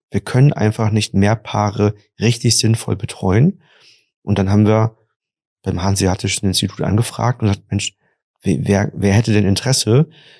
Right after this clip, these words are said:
Wer, wer ist gut? Wen können wir nehmen? Wer hat richtig Lust, mit Paaren auch zu arbeiten?" Und so sind nach und nach dann mehr Therapeuten zu uns dazugekommen, die alle die gleiche Ausbildung eben durchlaufen haben. Und wir konnten unsere Kapazitäten immer mehr erweitern,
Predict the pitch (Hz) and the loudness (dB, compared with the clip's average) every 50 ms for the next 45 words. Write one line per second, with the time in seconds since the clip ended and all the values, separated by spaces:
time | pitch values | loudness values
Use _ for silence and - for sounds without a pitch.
0 | _ _ _ - 95 104 107 101 101 110 107 98 104 - - - 117 131 156 - | _ _ _ -4 -2 0 0 0 2 2 2 2 0 -2 -2 -2 0 0 0 0
1 | - 110 107 101 - 110 107 101 98 98 117 123 120 117 110 117 117 - - - | 0 0 0 0 2 2 2 2 4 4 4 2 2 2 0 -2 -2 -4 -4 -6
2 | 127 - - 107 - 123 131 139 - - - 104 - - - 139 139 123 107 92 | -4 -4 -6 -4 -2 0 0 0 0 0 -2 -4 -2 -2 -2 -2 0 0 0 0
3 | 82 90 95 - - 98 87 101 98 98 95 95 - 135 156 - - - - - | 0 -2 -4 -4 -6 -4 -2 -2 0 0 0 0 0 0 -2 -2 -2 -10 -20 -20
4 | - - - - _ - 92 92 104 110 113 123 135 110 101 101 113 131 - 127 | -20 -20 -20 -20 _ -6 -4 -2 0 2 2 2 2 2 2 0 0 0 0 0
5 | 113 104 104 117 120 - - 127 123 127 135 - _ - - _ _ _ _ - | 2 2 2 0 0 -2 -2 0 2 2 0 -2 _ -20 -20 _ _ _ _ -4
6 | - 98 104 120 117 - 127 117 113 104 - - 104 101 101 98 95 - - - | 0 0 2 0 0 0 0 0 0 0 -2 -2 -2 0 0 0 -2 -2 0 0
7 | 113 110 113 110 - 95 85 - - 104 104 120 117 - 123 127 147 165 165 160 | 2 2 2 0 0 -2 -4 -2 -2 0 0 0 0 0 2 2 4 4 4 2
8 | 151 - - - 92 101 101 101 98 98 95 92 95 - - 92 101 - - - | 2 -2 -4 0 0 0 0 2 2 0 0 0 0 -2 0 0 0 -2 -2 -2
9 | 98 95 92 98 71 92 92 90 - 95 87 92 90 87 - - - 113 107 117 | 0 0 2 2 2 0 0 -2 -4 -4 -2 -2 0 0 0 0 0 2 2 4
10 | 120 147 151 - - - - - - - - - _ - 95 95 101 - - 113 | 2 2 0 -2 -8 -20 -20 -20 -20 -20 -20 -14 _ -4 -2 0 0 0 0 0
11 | 107 95 98 107 101 - 107 98 - 113 - - 107 - - 98 - - - 101 | 0 0 2 0 0 0 -2 -4 -4 -6 -6 -6 -4 -4 -6 -6 -6 -4 -4 -4
12 | - - - 123 131 127 _ _ _ _ _ _ - 110 113 120 113 107 107 - | -2 0 0 0 0 0 _ _ _ _ _ _ -2 2 2 4 4 4 4 4
13 | 67 - 95 87 92 90 92 101 - 131 131 135 147 147 | 2 0 -2 -2 0 -2 -2 -2 0 0 2 2 2 0